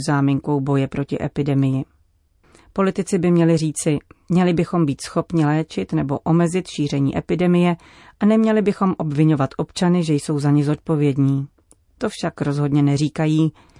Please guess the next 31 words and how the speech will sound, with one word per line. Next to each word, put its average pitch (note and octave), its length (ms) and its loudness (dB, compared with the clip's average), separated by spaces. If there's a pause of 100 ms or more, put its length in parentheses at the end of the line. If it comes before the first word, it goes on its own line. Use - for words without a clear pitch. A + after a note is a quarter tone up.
(200)
a G#3 80 -4
celá G#3+ 340 -2
situace C#3+ 760 -4
je D#3+ 200 -2
velmi C#3 340 0
bizarní. C3 720 0 (1300)
Jean-Luc G3+ 420 2
Marion E3 400 4
podotýká, E3 680 -2
že D3 140 0
politici E3 580 -2
ovšem D3+ 380 0
nebudou C#3 360 0
spěchat E3 520 -4
s - 80 -6
návratem C#3+ 520 0
k - 80 -10
občanským D3 580 -2
svobodám, D#3+ 680 2 (440)
protože G3+ 380 -2
za F3 140 -2
tohoto G#3 360 -2 (140)
stavu G3 420 -4 (100)
je F#3+ 120 -2 (120)
snazší D3+ 500 -2
vládnout. C3 580 -2 (920)
V - 60 -8
určité G#3+ 440 -2
chvíli D#3+ 580 0
budou D3+ 340 2
muset D#3 320 0